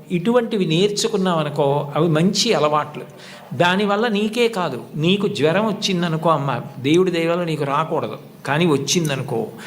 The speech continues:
వస్తే మీ నాన్నగారు సెలవు పెట్టి నిన్ను వైద్యుడి దగ్గరికి తీసుకెళ్ళాలి, మీ అమ్మగారు పనులన్నీ మానుకుని నీ దగ్గర కూర్చోవాలి. నువ్వు ఆరోగ్యంగా ఉంటే నీకే కాదు, సమాజానికి, ప్రభుత్వానికి, వైద్యశాలకి,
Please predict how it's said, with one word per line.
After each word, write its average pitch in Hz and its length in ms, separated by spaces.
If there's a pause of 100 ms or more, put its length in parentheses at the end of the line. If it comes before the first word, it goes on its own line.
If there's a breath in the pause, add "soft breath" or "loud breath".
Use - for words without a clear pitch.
(360 loud breath)
వస్తే 165 600
మీ 175 160
నాన్నగారు 185 540
సెలవు 175 360
పెట్టి 170 400
నిన్ను 165 300
వైద్యుడి 165 400
దగ్గరికి 156 360
తీసుకెళ్ళాలి, 143 640 (120)
మీ 175 140
అమ్మగారు 180 440
పనులన్నీ 180 720
మానుకుని 175 520
నీ 156 100
దగ్గర 143 340
కూర్చోవాలి. 143 600 (540 loud breath)
నువ్వు 214 220
ఆరోగ్యంగా 220 760
ఉంటే 190 300
నీకే 196 460
కాదు, - 360 (140)
సమాజానికి, 175 880
ప్రభుత్వానికి, 151 1000 (100)
వైద్యశాలకి, 160 960